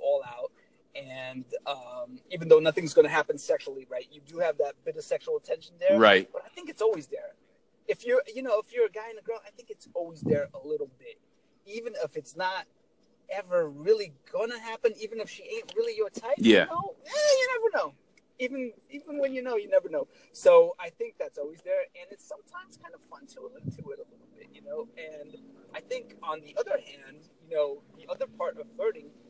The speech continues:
Speaker 1: and it, it, it really is an important piece of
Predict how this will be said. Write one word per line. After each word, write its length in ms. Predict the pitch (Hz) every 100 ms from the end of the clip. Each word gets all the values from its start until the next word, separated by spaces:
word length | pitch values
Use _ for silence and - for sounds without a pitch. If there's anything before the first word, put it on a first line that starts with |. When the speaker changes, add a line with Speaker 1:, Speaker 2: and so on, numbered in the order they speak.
| _ - -
Speaker 1:
and 280 | 311 285 - -
it, 220 | 466 - -
it, 220 | 453 440 -
it 140 | 480 -
really 300 | - 508 480 -
is 560 | 392 427 285 - - -
an 80 | 466
important 400 | 285 - - -
piece 300 | - - 466
of 360 | 571 571 554